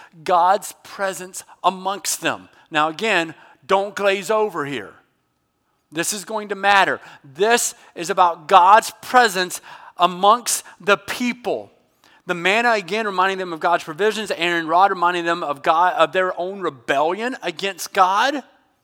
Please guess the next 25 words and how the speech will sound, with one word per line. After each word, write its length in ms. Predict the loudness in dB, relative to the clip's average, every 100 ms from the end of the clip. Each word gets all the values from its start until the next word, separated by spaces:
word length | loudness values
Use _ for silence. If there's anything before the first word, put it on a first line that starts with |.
| _ _ _ _ _ _ -8
But 100 | -6
then 140 | -4
you 120 | -2 0
had 120 | 0
the 100 | -2
Ten 280 | -6 -8 -8
Commandments 500 | -8 -4 -4 -4 -8
with 120 | -12
the 60 |
tablets 420 | -6 -2 -2 -2 -12
of 60 |
the 80 | -14
covenant, 520 | -2 -2 -2 -6 -8 -10 _ _ _ _ _ _ _ _ _ _ _ _ _ _ -4
really 240 | 0 2
reminding 480 | 0 0 -2 -2 -4
them 140 | -8
of 120 | -6
their 160 | 0 0
failure 540 | -2 0 2 2 0
to 140 | -6 -12
keep 340 | -8 -8 -6
it. 60 | -4
I 100 | -4
just 340 | -4 -8 -8
read 540 | -4 4 6 6 2